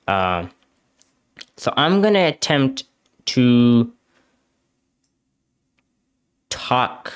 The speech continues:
or I guess have a conversation with this person on my own, but without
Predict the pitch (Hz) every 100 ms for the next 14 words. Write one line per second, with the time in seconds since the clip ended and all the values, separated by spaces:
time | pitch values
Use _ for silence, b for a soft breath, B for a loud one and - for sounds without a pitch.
0 | - - 95 87 82 92 - - - _
1 | _ _ _ _ _ - 107 101 - 110
2 | 104 101 113 104 110 104 95 - 98 92
3 | - 117 147 147 - 120 120 107 107 107
4 | 107 104